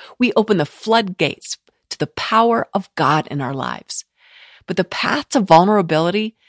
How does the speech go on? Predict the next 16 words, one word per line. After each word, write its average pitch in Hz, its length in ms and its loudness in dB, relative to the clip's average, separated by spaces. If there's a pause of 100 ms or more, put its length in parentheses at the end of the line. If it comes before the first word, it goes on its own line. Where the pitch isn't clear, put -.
(260)
is 156 200 -2
not 160 420 4 (260)
for 175 80 -2
the 160 100 -4
faint 147 300 -2
of - 120 -10
heart. - 380 -6 (600)
It 226 140 4
requires 202 480 2
sharing 214 480 2
things 208 420 0
that - 240 -2 (260)
we'd 208 300 2
rather 220 380 4
not 220 240 0
share, - 480 -2